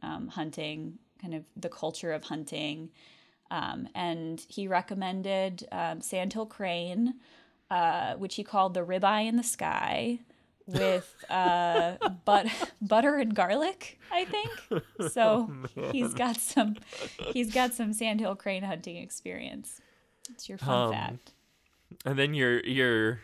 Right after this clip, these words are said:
Speaker 2: you're leaving out the kicker quote from him <laughs> here about his, his stance on, on hunting in general.
Speaker 1: <laughs> Yeah. So this was actually the kicker quote in my web story about this. Um,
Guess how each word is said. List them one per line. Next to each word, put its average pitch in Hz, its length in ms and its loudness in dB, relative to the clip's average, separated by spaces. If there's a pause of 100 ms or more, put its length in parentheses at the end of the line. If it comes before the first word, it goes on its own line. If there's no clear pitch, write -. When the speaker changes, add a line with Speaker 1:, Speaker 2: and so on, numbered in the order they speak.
(100)
Speaker 2:
you're 135 220 2
leaving 135 340 2
out 117 160 0
the 110 80 -2
kicker 107 560 0 (100)
quote 107 440 4
from 113 180 -4
him 104 380 -2 (200)
<laughs> - 140 -20
here 110 460 4
about 113 460 4
his, 113 300 -2
his 117 640 -2 (300)
stance 123 840 0 (140)
on, 107 400 4 (100)
on 110 140 0
hunting 110 500 -4
in 101 140 -8
general. 104 500 -2 (500)
Speaker 1:
<laughs> 214 100 -8 (400)
Yeah. 196 440 2 (580)
So - 140 -6
this 240 160 0
was 254 100 0
actually 196 480 0
the 170 100 -10
kicker 190 380 -4
quote 165 420 -2
in 175 140 -8
my 165 280 -4
web 160 260 -2
story 160 400 -2
about 165 320 -4
this. - 500 -6
Um, 165 480 -6